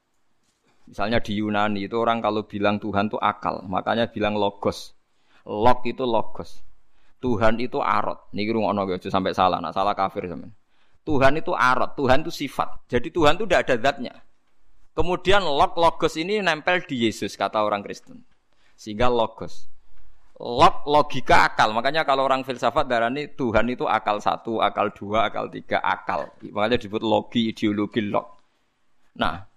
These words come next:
pertanyaannya kemudian, saat Allah itu arot, Allah itu log, kemudian belum ada tempatnya, Allah bergentayangan di mana? Sebelum Yesus ada, terus lalu Allah bersemayam di mana?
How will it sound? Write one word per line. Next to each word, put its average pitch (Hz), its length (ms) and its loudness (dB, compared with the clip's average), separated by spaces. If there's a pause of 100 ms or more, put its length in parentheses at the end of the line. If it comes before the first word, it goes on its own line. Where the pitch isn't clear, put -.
(720)
pertanyaannya 208 800 4
kemudian, 120 640 -2
saat - 560 2
Allah 175 400 4
itu 170 320 -4
arot, 156 480 2 (480)
Allah 151 320 4
itu 147 160 -6
log, - 720 -2
kemudian 170 400 4
belum 135 240 0
ada 139 240 4
tempatnya, 156 400 -2
Allah 175 240 0
bergentayangan 123 720 2
di 120 80 -8
mana? 107 320 -2 (1600)
Sebelum 147 320 4
Yesus 131 320 2
ada, 131 240 4
terus - 240 -2
lalu 143 320 2
Allah 180 200 2
bersemayam 131 520 0
di - 80 -6
mana? 92 320 -2